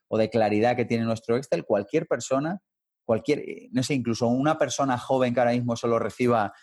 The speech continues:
un dinero los domingos de sus padres, por ponerte un extremo, podría hacerse un Excel donde recoger sus ingresos y sus gastos. Así que yo, más que amigo de otro tipo de plataformas o de otro tipo de herramientas que a veces no cubren todo,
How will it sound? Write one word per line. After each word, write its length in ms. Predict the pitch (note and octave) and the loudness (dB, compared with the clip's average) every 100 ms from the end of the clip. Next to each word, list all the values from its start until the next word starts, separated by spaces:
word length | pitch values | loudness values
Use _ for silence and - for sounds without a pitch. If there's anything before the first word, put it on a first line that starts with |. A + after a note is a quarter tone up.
| _ _ | _ _
un 160 | B2 | 0
dinero 340 | B2 A#2+ B2+ A#2+ | 2 2 4 4
los 160 | A2+ A2+ | 2 2
domingos 440 | G#2+ B2 B2 A2 | 2 0 0 -2
de 80 | G#2+ | -4
sus 180 | G2 - | -4 -2
padres, 360 | A2+ C3+ D#3 | 0 0 -4
por 300 | - G#2 F2+ | -4 -6 -6
ponerte 320 | - G#2 G#2+ A#2 | -6 -6 -4 -4
un 60 | |
extremo, 540 | G#2+ - A#2 C#3 E3 - _ _ - | -4 -4 -2 -2 -6 -12 _ _ -2
podría 400 | A#2 A#2+ D3 E3 | 0 2 2 0
hacerse 400 | - C#3+ - C3 | 0 -4 -2 -2
un 100 | C#3 | -2
Excel 340 | D3 D#3+ D#3 | -2 -2 0
donde 220 | A#2+ A2+ | 0 0
recoger 400 | G#2+ G#2 G#2 C3 | 0 0 0 -2
sus 180 | C3 D3+ | -6 -6
ingresos 420 | A#2+ A2 C#3+ D#3 | -2 0 -2 -4
y 60 | A#2+ | -6
sus 200 | G2+ F#2+ | -4 -2
gastos. 400 | C3+ - E2+ - _ _ _ _ | -2 -2 -10 -12 _ _ _ _
Así 180 | A2+ B2+ | -4 -2
que 260 | B2 G2 - _ | 0 -2 -4 _
yo, 200 | A2+ C#3+ | -2 2
más 180 | F3 F3 | 0 0
que 100 | D3+ | -2
amigo 300 | D3+ C#3+ C3+ | 0 0 0
de 60 | |
otro 200 | C3+ B2+ | 0 -2
tipo 220 | B2 B2 A#2+ | -6 -2 -2
de 100 | A#2 | 0
plataformas 760 | A#2+ A2 A2 - B2 A#2 G#2+ A2 | 0 0 -2 0 0 2 -2 0
o 40 | |
de 60 | A2 | 0
otro 200 | A#2 A2+ | 0 -2
tipo 240 | A2+ A2 | -2 0
de 60 | G#2+ | 2
herramientas 720 | G#2 A2+ B2 A#2+ G2+ E2 - _ _ _ | 2 2 2 2 0 -2 -8 _ _ _
que 80 | A2+ | 0
a 60 | |
veces 260 | B2 C3 A#2 | 2 2 0
no 240 | C3 C#3 | 0 0
cubren 460 | C#3+ C#3 B2+ B2 A#2+ | 2 0 2 0 0
todo, 400 | C#3+ C3+ C3 D#3 | 0 0 -2 -6